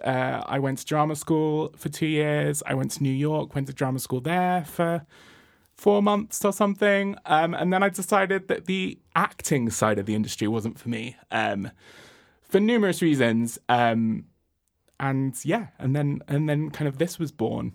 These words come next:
this whole production crazy world that I now live in.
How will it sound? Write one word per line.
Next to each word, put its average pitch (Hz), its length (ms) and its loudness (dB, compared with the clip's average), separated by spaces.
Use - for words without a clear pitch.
this - 220 -6
whole 139 180 -2
production 135 680 -4
crazy 147 460 0
world 131 320 0
that 117 80 -4
I - 100 -2
now 131 240 2
live 110 220 0
in. 151 280 -2